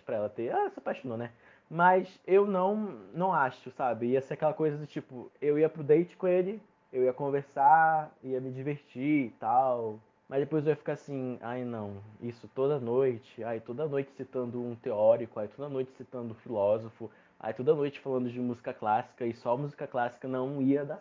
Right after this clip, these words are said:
certo. Horrível. Não, ia ser só um, um beijinho, um ficazinho ali rapidão e siga em frente. Próximo. <laughs> É, e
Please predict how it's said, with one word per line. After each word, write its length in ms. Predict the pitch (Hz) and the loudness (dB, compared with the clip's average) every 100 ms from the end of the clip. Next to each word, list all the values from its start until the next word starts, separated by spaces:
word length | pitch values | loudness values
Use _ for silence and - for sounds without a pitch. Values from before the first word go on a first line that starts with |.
| - | -4
certo. 440 | 131 127 - 151 - - | -2 -2 -8 -20 -16 0
Horrível. 480 | 156 143 107 101 - - | 2 2 0 -2 -6 -10
Não, 640 | 120 131 151 160 156 123 | -6 -4 -2 -4 -6 0
ia 140 | 131 | 2
ser 160 | 127 - | 2 -4
só 340 | - 143 151 165 | -6 0 2 0
um, 140 | 156 - | -4 -8
um 320 | 156 151 143 143 82 - | -8 -8 -10 -16 -20 -8
beijinho, 600 | 131 131 120 139 143 131 | 0 2 2 -4 -6 -8
um 220 | 120 117 113 | -10 -12 -12
ficazinho 540 | 143 135 120 120 123 117 | -12 -10 -10 -8 -6 -4
ali 160 | 117 | -2
rapidão 480 | 117 113 110 117 117 | -4 -6 -6 -2 -2
e 160 | 113 113 - _ _ _ | -4 -8 -16 _ _ _
siga 140 | 120 | -12
em 60 | 127 | -8
frente. 420 | - 107 101 - _ _ | -6 -6 -8 -16 _ _
Próximo. 520 | 139 98 - - 95 - _ _ | 2 2 2 -8 -18 -20 _ _
<laughs> 160 | 175 123 - _ - 190 170 _ | -6 -6 -8 _ -20 -20 -20 _
É, 640 | 139 139 143 147 147 147 - - _ - | 10 12 12 8 6 2 0 -8 _ -4
e 380 | 214 226 247 | 0 2 0